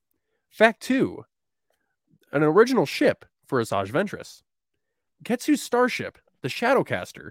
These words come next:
is a modified reuse of the Banshee developed for the Clone Wars.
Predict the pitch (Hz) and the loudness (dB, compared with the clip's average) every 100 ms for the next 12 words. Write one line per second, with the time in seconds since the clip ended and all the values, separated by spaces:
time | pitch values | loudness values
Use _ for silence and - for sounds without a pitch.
0 | - 131 139 156 226 254 180 127 160 220 | -8 -4 -4 -4 -6 -4 -4 -2 -2 0
1 | 120 107 - 131 120 151 262 - 113 104 | -2 -4 -8 -12 -6 -2 -2 -4 -4 -2
2 | 98 104 - 120 - 233 254 104 - 123 | -2 -4 -6 -8 -4 -2 0 -4 -8 -18